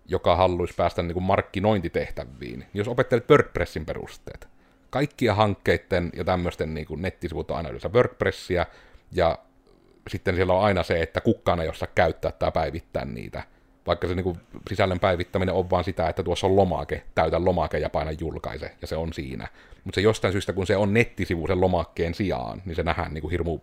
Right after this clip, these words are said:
pelottavana asiana, että minun pitää koodata, kun minä päivitän nettisivuja. Vaikka se on niinku helpompaa kuin Wordin käyttö oikeesti, että sulla on valmiina ne kentät, että tuohon tulee otsikko,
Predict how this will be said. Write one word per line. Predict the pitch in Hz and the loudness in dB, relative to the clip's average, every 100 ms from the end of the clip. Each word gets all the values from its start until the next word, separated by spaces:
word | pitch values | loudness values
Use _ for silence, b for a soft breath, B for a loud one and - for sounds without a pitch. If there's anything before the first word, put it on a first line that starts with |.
| - | 0
pelottavana | 95 82 - 69 - 50 | 2 2 0 -4 -6 -8
asiana, | 50 92 53 55 | -8 -8 -8 -8
että | - | -6
minun | 82 | -6
pitää | - 82 | -2 -2
koodata, | - 101 98 80 71 80 | 4 6 8 6 0 -6
kun | 76 | -6
minä | 73 | -8
päivitän | 67 64 62 62 | -8 -8 -8 -8
nettisivuja. | 73 - - - - 50 - b b b b | -10 -12 -12 -12 -12 -12 -14 b b b b
Vaikka | 78 76 87 | -2 0 0
se | |
on | 90 90 | 0 2
niinku | 85 | 2
helpompaa | 98 92 87 80 82 | 4 4 2 0 -2
kuin | 87 | 0
Wordin | 90 87 76 67 | 2 0 0 -6
käyttö | - - - | -8 -10 -6
oikeesti, | - 58 - - - | -6 -6 -10 -8 -6
että | |
sulla | - 98 | -2 2
on | |
valmiina | 131 98 71 58 | 2 0 -4 -8
ne | - | -10
kentät, | - - - | -10 -10 -14
että | - 82 | -12 -8
tuohon | 82 90 | -4 0
tulee | 107 117 | 2 2
otsikko, | 127 - - - - | 2 0 -6 -8 -18